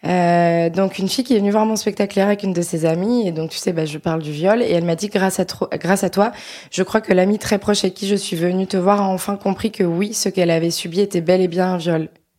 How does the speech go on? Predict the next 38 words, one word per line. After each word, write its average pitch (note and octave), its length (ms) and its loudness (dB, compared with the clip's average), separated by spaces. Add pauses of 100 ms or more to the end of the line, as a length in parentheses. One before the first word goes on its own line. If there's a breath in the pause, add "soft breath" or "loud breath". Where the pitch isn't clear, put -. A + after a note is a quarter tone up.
(720)
J'ai E3 120 -6
déjà G#3 240 2
reçu B3 240 2
un A#3+ 40 4
message G#3+ 320 0
comme F3+ 200 -4
ça, F#3 300 -2
euh, D#3 920 -2
il D#3 80 -6
y D#3+ 60 -2
a D#3+ 80 0
deux D#3 120 0
semaines, G3 520 -2 (580 soft breath)
euh, D#3 120 -4
le D#3 120 -2
lendemain, E3 460 -2
euh, D#3 840 -6
où E3 60 -8
j'ai E3 160 -6
joué D#3+ 240 -4
à D#3 120 -2
Nantes. D#3 960 -6 (120)
Ouais. F3 280 -2 (880 soft breath)
Euh, F3 360 0
donc G#3 280 0
voilà, G3 220 4
pour F3+ 240 -2
moi, G#3+ 140 4
ça, A#3 140 -2
ça G3+ 140 0
fait F#3+ 140 -2
partie F#3 380 0
aussi G3 240 -4
de G3 160 2
faire F#3 240 2
bouger F#3 300 2
les F#3 120 4
choses. F3+ 380 0